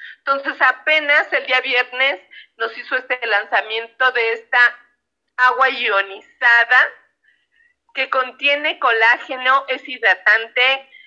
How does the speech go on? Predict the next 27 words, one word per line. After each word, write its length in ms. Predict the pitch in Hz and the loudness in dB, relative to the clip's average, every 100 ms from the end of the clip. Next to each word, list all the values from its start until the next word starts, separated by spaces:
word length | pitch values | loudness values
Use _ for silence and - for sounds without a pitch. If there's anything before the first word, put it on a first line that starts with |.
| _ - | _ -12
eh, 340 | 233 226 220 | -4 -4 -4
controla 500 | 233 226 240 240 233 | -4 -4 0 2 2
la 180 | 226 190 | 2 2
grasa, 600 | 202 220 240 - 262 254 - | 2 2 2 0 2 2 0
minimiza 600 | 262 240 247 269 - 277 | -10 -8 -8 -8 0 0
los 280 | 277 190 - - | 0 -4 -8 -4
poros, 600 | 247 247 262 277 - _ _ _ _ _ _ _ _ _ - | 0 2 2 0 -6 _ _ _ _ _ _ _ _ _ -4
tiene 220 | 285 294 | 0 0
un 80 | 339 349 339 | 0 -2 -6
spray 480 | - - 254 254 | -8 0 2 2
calmante, 720 | 247 240 214 220 240 240 262 269 | 2 0 2 2 0 0 -2 0
suaviza 580 | 262 208 254 233 247 233 | 2 0 0 -4 0 2
la 240 | 180 - | 2 0
piel 300 | 226 233 226 - | -4 -4 -4 -8
y 60 | |
es 120 | 214 220 | -8 -8
libre 360 | 202 202 196 | -4 0 0
de 100 | 180 | 0
alcohol. 560 | 151 165 - 151 151 _ - - - | -2 -4 -6 -6 -6 _ -20 -18 -8
Imagínate 680 | 269 294 - 381 427 440 370 | 0 0 0 -2 0 0 -4
que 100 | 269 | -6
tú 120 | 247 | -2
te 100 | 254 | 0
vas 280 | 254 247 - | 2 2 2
a 100 | 247 | 2
la 200 | 208 - | 2 2
playa 640 | 208 190 190 190 175 160 | 2 2 2 -4 -10 -10